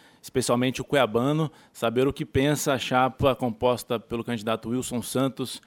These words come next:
e o candidato Leonardo Oliveira para os principais temas, desafios que Cuiabá enfrenta na saúde, na educação, no saneamento básico. Então, quem ganha sempre nessas entrevistas é a cidadania.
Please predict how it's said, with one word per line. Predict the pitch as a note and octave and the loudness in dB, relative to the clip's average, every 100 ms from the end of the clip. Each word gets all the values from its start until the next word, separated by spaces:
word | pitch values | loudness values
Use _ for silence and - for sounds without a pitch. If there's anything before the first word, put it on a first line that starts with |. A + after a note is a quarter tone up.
| - - | -20 -14
e | - A2+ | -4 -2
o | |
candidato | B2+ B2 A2 A#2+ A#2+ | 2 0 4 4 4
Leonardo | B2 A#2 A#2+ B2 | 4 4 4 2
Oliveira | A2+ G2+ B2 B2 | 0 0 2 2
para | G#2+ C3 | 0 -8
os | - | -6
principais | B2+ A2+ C3 C3+ - | -6 -2 0 0 -2
temas, | - C3+ C#3 C3 | -2 0 2 0
desafios | A2+ A2 C3+ - - D#3 C#3+ - - - - _ | -2 2 2 2 2 4 2 0 -10 -14 -20 _
que | B2 | -8
Cuiabá | - C3 A#2 A#2+ | 2 2 4 0
enfrenta | G#2+ - A#2 A2 A2+ | -2 -4 -4 -2 -4
na | G#2+ | -4
saúde, | - B2+ C#3 B2 | 0 2 2 2
na | A2+ | -2
educação, | G#2+ A2 G2+ - - C3 B2 - - - - | -4 -4 -6 -4 0 2 0 -4 -20 -16 -6
no | A#2+ | -2
saneamento | C#3+ B2+ C3 B2 A2+ | 0 2 2 0 0
básico. | A2 A#2+ B2+ - C3+ - - - | 4 4 4 0 -6 -8 -14 -8
Então, | G#2+ - C3 C#3 D3 - - _ - | -6 2 4 4 2 -4 -20 _ -4
quem | C#3 C#3+ | 0 4
ganha | C3+ D3 C3+ | 4 4 2
sempre | C#3+ D3+ C3 D#3 D3+ C3 _ - | 2 0 2 2 2 -2 _ -4
nessas | B2 B2+ B2+ | -2 0 -2
entrevistas | B2 B2 F#2+ A#2+ A#2+ - B2+ - - | 0 2 2 0 0 0 0 0 -2
é | A#2+ | -2
a | |
cidadania. | A2+ - A#2+ G#2+ G#2 F#2+ F2+ | -2 0 0 0 -2 -6 -10